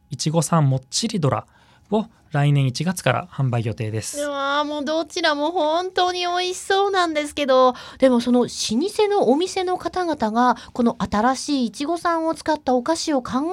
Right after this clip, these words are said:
Speaker 2: えて販売されているということなんですよね。
Speaker 1: そうですね。
Speaker 2: そして今度新しく皆さんご存知の佐賀県のお菓子といちごさんがコラボした新商品が発売されるということなんですが。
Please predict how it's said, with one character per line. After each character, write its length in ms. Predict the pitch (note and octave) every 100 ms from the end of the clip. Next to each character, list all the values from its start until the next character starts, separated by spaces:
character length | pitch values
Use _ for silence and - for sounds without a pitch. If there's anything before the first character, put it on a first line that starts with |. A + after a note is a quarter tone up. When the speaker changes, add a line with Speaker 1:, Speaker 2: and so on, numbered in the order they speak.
| G#4
Speaker 2:
え 40 | G#4
て 260 | D4+ A3 - - -
販 220 | F#3+ G3+
売 220 | G3+ A3
さ 120 | A#3+
れ 120 | A#3 A#3+
て 180 | C4+
い 40 | C4
る 120 | E4+
と 140 | F#4
い 120 | E4 E4+
う 80 |
こ 120 | E4+ E4+
と 300 | F4+ D#4+ -
な 140 | D#4+
ん 20 | D4+
で 100 | D4
す 120 | C#4
よ 100 | B3+
ね。 360 | C4+ E4 F#4 G4
Speaker 1:
そ 140 | G#4+ A#2
う 40 |
で 80 | G2
す 120 | -
ね。 300 | B2+ D#3 D#3 _ _ _ - - -
Speaker 2:
そ 200 | - E4
し 80 | D#4+
て 180 | E4+ E4
今 240 | - A#4+ G#4+
度 120 | C4+
新 320 | B3 D#4 G#4+
し 100 | G#4
く 280 | D#4 C#4 A3 - -
皆 280 | G#3+ E4 G#4+
さ 200 | E4 B3
ん 80 | F#3
ご 180 | F#3+
存 260 | G3 F4 F4+
知 100 | C#4
の 200 | A3+ -
佐 220 | - G3+ A#3
賀 120 | F#4+
県 260 | F#4+ E4 C4+
の 140 | B3
お 40 |
菓 160 | A#3 D4
子 120 | D4
と 120 | A#3
い 80 | F#3
ち 140 | F3+ B3
ご 160 | D4
さ 180 | D4 C4+
ん 80 | B3
が 160 | B3
コ 140 | B3 F4+
ラ 140 | G#4
ボ 140 | E4 D4
し 80 | -
た 200 | D#4 C4 - -
新 400 | - D#4 G#4 A4+
商 340 | - A4+ A4
品 300 | G#4+ F4+ E4+
が 160 | F4+ D4+
発 320 | G3+ - C#4
売 240 | E4 E4+
さ 140 | E4 E4
れ 100 | E4
る 140 | G#4
と 160 | G#4 C4
い 60 | B3+
う 100 | B3
こ 140 | C4
と 120 | C4+
な 140 | C4 A#3+
ん 40 |
で 80 | G#3+
す 120 | G#3+
が。 460 | G3 G3+ F#3+ D#3+